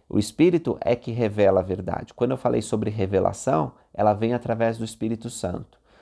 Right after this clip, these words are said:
Na Trindade, né, na Deidade, nós temos três personagens: Deus o Pai, Jesus Cristo e o Espírito Santo. E é o Espírito que testifica tanto do Pai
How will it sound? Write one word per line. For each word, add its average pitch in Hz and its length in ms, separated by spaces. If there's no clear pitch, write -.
Na 104 140
Trindade, 104 760
né, 101 340
na 90 120
Deidade, 98 640
nós 104 220
temos 110 300
três 139 280
personagens: 98 760
Deus 107 240
o 143 80
Pai, 117 480
Jesus 101 400
Cristo 117 380
e - 20
o - 20
Espírito 120 440
Santo. - 460
E 110 100
é 104 60
o 110 80
Espírito 120 680
que - 120
testifica 110 720
tanto 139 380
do 131 120
Pai 110 440